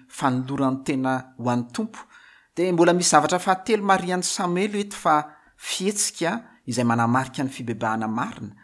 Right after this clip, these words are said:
de ilay teny manaraka hoe, "Ary aoka izy ihany no ho tomponareo." Ny hoe,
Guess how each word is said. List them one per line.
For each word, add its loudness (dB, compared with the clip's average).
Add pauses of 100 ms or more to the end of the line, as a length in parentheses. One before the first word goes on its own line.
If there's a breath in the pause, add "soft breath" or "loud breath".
(320 soft breath)
de 2 (160)
ilay -4
teny -2
manaraka -2
hoe, -4 (920)
"Ary 4 (120)
aoka 0
izy -2
ihany -2 (580)
no -6
ho -12
tomponareo." -8 (2000)
Ny 0
hoe, 2